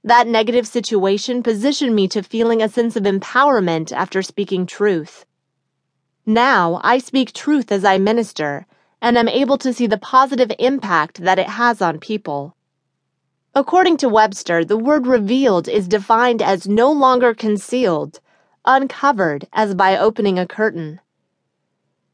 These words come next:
The premise of this book is to share with you how all of the negativity, pain, loss,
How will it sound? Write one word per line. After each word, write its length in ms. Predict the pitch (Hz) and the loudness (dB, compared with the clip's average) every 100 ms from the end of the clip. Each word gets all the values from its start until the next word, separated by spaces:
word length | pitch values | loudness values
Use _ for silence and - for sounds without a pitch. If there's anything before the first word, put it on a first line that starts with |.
| - | 0
The 140 | 277 | 0
premise 440 | - 403 392 359 | 2 2 2 2
of 160 | 277 214 | 0 2
this 240 | 233 262 | 2 2
book 420 | - 196 170 - - | 0 0 0 -2 -6
is 160 | - 247 | -6 -4
to 120 | 285 | -4
share 300 | 277 - 349 | -2 2 2
with 260 | 311 269 - | 2 -2 -2
you 300 | 170 151 - _ _ _ | -6 -6 -10 _ _ _
how 220 | 285 262 | 2 4
all 260 | 285 294 | 6 6
of 100 | 339 | 4
the 100 | 247 | 2
negativity, 920 | 247 247 254 262 240 208 226 247 294 - _ - | 4 2 0 -2 -4 -2 -2 -4 -8 -14 _ -20
pain, 680 | - 285 247 180 170 165 - _ | -8 -4 -2 -2 -6 -8 -14 _
loss, 680 | 226 240 254 180 156 - - | -2 4 4 4 0 -8 -20